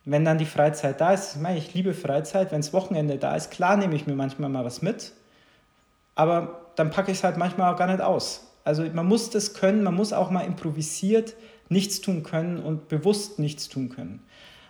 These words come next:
Und ich, also ich kann das, andere Anwälte haben andere Mechanismen, um damit umzugehen.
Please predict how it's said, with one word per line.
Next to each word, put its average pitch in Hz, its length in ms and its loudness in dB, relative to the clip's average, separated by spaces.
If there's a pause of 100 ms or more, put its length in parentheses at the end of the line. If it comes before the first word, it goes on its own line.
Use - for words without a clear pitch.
Und 165 160 0
ich, 160 120 -2 (180)
also 160 220 2
ich 214 180 0
kann 202 260 2
das, 240 300 0 (220)
andere 202 380 4
Anwälte 185 420 0
haben 160 100 -2
andere 175 340 -2
Mechanismen, 208 920 0 (240)
um 165 140 -2
damit 160 260 2
umzugehen. 190 760 0